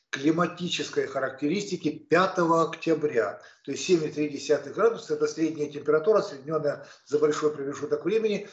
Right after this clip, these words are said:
Как видите, погода опережает, да, своё развитие на месяц, ровно на месяц, да. Это такие темпы, темпы очень значительные. Но, э, хорошо известно, что погода, да, переменчивая, это слава богу.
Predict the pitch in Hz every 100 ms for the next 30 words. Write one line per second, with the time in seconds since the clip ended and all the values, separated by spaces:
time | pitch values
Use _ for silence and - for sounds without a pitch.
0 | _ 151 - 202 202 190 - - _ 147
1 | 147 185 175 - - 180 175 165 143 160
2 | 143 120 113 110 131 - 139 135 139 -
3 | 151 196 - 147 127 156 165 127 117 -
4 | 147 151 151 156 147 110 - 101 - -
5 | - - - - _ 127 147 165 175 175
6 | 165 180 175 165 151 - - _ _ _
7 | 185 170 165 165 160 - - 165 147 160
8 | - 151 147 147 147 143 - - 123 117
9 | 113 110 113 110 - - - 165 226 226
10 | - 143 139 143 139 - 151 156 151 160
11 | 143 156 - - - 143 139 135 127 127
12 | 123 131 143 180 220 220 170 147 135 123
13 | 127 131 131 156 226 190 -